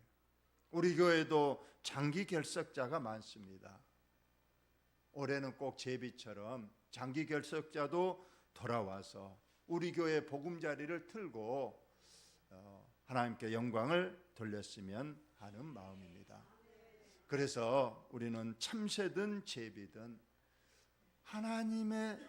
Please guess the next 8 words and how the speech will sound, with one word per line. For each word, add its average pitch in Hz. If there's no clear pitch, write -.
집에 139
오면 107
다 -
평안함을 190
얻습니다. 107
다 -
은혜를 208
받습니다. 107